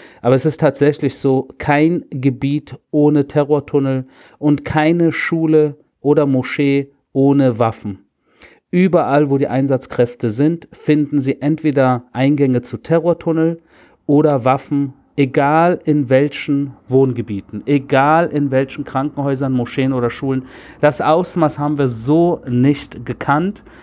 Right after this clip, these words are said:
Und erst, äh, seit wir dort sind, äh, mit Händen, Füßen und Augen, stellen wir fest, mit wem wir es dort auf der gegenüberliegenden Seite eigentlich zu tun haben. Und das ist irgendwo heftig, weil man so nah aneinander ist, doch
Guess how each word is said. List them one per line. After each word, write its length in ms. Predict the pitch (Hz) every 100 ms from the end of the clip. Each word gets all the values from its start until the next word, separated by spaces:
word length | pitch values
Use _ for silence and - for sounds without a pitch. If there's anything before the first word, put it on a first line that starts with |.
| - - _
Und 260 | - 139 -
erst, 420 | 147 165 - 151
äh, 80 | 127
seit 320 | 123 143 -
wir 100 | 131
dort 260 | 127 143
sind, 280 | - 143 131
äh, 140 | 127 123
mit 260 | 123 -
Händen, 460 | 143 160 156 156 143
Füßen 580 | - 151 151 - 139 139
und 240 | 139 139
Augen, 500 | 127 151 131 110 98 - - - -
stellen 340 | - - 139 151
wir 100 | 139
fest, 360 | - 139 -
mit 180 | 135 117
wem 160 | 127 139
wir 120 | 143
es 100 | 131
dort 260 | 120 127 131
auf 120 | -
der 180 | 120 107
gegenüberliegenden 800 | 120 123 147 147 131 131 123 110
Seite 500 | 113 117 139 123 117
eigentlich 340 | 135 151 127
zu 100 | -
tun 220 | - 147
haben. 120 | 147
Und 100 | 113
das 140 | 117 -
ist 220 | 135 -
irgendwo 640 | 131 156 170 - 147 143 143 - - _ - _
heftig, 600 | - 147 - 117 101 - -
weil 180 | 120 123
man 200 | 131 120
so 240 | 139 185
nah 240 | 185 165
aneinander 580 | 147 139 123 123 151 135
ist, 320 | 123 127 - 113 113
doch 320 | 127 120 -